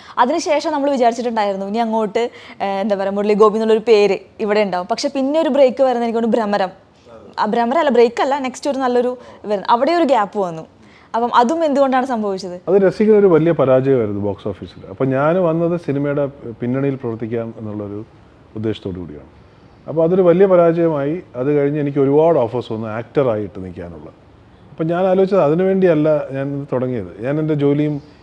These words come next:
Speaker 2: ഹിന്ദുവിലുള്ള വലിയ ജോലിയും രാജിവെച്ചിട്ടാണ് ഇതിൽ വന്നത്. അപ്പോൾ ഇപ്പോൾ, ഇപ്പോൾ തന്നെ സിനിമയെ എടുത്ത് മറിച്ച് കളയാമെന്നുള്ള യുവാവിൻ്റെ എല്ലാ <laughs> അഹങ്കാരത്തോടു കൂടിയും വന്ന് വലിയ പരാജയം തുടക്കത്തിൽ തന്നെ ഏറ്റുവാങ്ങുമ്പോൾ കിട്ടുന്നൊരു പാഠമുണ്ട്. ആ പാഠം കിട്ടിയപ്പോൾ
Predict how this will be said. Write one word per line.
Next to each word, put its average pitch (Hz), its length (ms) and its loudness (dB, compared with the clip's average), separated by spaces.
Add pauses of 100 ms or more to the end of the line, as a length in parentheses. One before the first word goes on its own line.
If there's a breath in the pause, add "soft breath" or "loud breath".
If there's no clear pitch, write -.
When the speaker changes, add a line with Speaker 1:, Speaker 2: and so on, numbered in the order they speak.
(160)
Speaker 2:
ഹിന്ദുവിലുള്ള 139 500 2
വലിയ 127 260 2
ജോലിയും 123 360 0
രാജിവെച്ചിട്ടാണ് 113 680 -4 (640)
ഇതിൽ 120 140 -4
വന്നത്. 92 280 -8 (100)
അപ്പോൾ 165 160 -4
ഇപ്പോൾ, 165 280 0
ഇപ്പോൾ 170 320 0
തന്നെ 160 140 2
സിനിമയെ 147 360 -2
എടുത്ത് 139 220 -4
മറിച്ച് 127 280 -2
കളയാമെന്നുള്ള 123 540 -2 (480 soft breath)
യുവാവിൻ്റെ 127 580 4
എല്ലാ 113 340 -2 (520)
<laughs> 131 960 -8
അഹങ്കാരത്തോടു 139 800 4
കൂടിയും 127 320 2
വന്ന് 120 300 -2 (380 loud breath)
വലിയ 196 240 6
പരാജയം 147 440 6
തുടക്കത്തിൽ 131 480 -2
തന്നെ 131 160 -4
ഏറ്റുവാങ്ങുമ്പോൾ 117 640 -6 (340 loud breath)
കിട്ടുന്നൊരു 160 320 2
പാഠമുണ്ട്. 139 540 0 (580)
ആ - 20 2
പാഠം 180 400 0
കിട്ടിയപ്പോൾ 131 420 -6